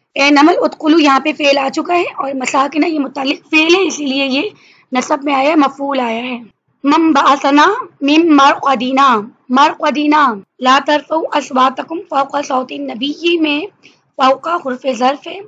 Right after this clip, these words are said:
تحبسونہما مِنْ بَعْدِ الصلاۃ میں بَعْدِ الصلاۃ حُرْفِ ظَرْفِ ہے، یوم لَا تملک نَفْسٌ لِنَفْسٍ شیئا میں یوم حُرْفِ ظَرْفِ ہے۔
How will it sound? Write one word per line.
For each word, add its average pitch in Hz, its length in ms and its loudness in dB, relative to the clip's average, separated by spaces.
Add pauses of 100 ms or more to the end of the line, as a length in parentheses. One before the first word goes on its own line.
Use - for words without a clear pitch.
(180)
تحبسونہما 294 920 -4
مِنْ 269 300 -4
بَعْدِ 302 300 -8
الصلاۃ 262 520 -6
میں 311 180 -4 (340)
بَعْدِ 233 340 2
الصلاۃ 285 680 0 (180)
حُرْفِ 262 160 -2 (100)
ظَرْفِ 269 320 0
ہے، 330 120 -4 (800)
یوم 311 300 0
لَا 294 300 2
تملک 294 360 0
نَفْسٌ 285 320 -4
لِنَفْسٍ 277 500 -6 (160)
شیئا 285 520 -8
میں 294 160 -6
یوم 262 440 0
حُرْفِ 302 440 -2
ظَرْفِ 269 300 -4
ہے۔ - 60 -12